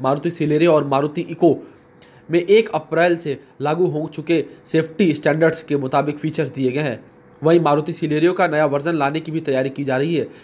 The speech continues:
जिसमें नया इंजन भी दिया जा सकता है। देश के प्रधानमंत्री नरेंद्र मोदी पर बनी बायोपिक की रिलीज पर विवाद गहराता जा रहा है। फिल्म की रिलीज को लेकर विपक्षी राजनीतिक दल कड़ी आपत्ति जता रहा है।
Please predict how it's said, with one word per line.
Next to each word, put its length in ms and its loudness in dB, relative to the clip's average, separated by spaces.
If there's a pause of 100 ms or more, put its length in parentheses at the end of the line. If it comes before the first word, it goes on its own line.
(100)
जिसमें 200 0
नया 220 2
इंजन 280 0
भी 140 -4
दिया 180 -4
जा 140 -6
सकता 300 -4
है। 380 -6 (680)
देश 240 4
के 80 -2
प्रधानमंत्री 580 -4
नरेंद्र 240 -6
मोदी 220 -4
पर 180 -4 (260)
बनी 160 0
बायोपिक 480 2
की 100 -2
रिलीज 300 -2
पर 140 -4
विवाद 360 -2
गहराता 300 -4
जा 140 0
रहा 200 -2
है। 180 -6 (240)
फिल्म 220 2
की 80 0
रिलीज 320 0
को 100 0
लेकर 220 0
विपक्षी 520 -2 (260)
राजनीतिक 580 0
दल 200 4 (340)
कड़ी 160 6
आपत्ति 360 0
जता 240 -4
रहा 200 -4
है। 160 -6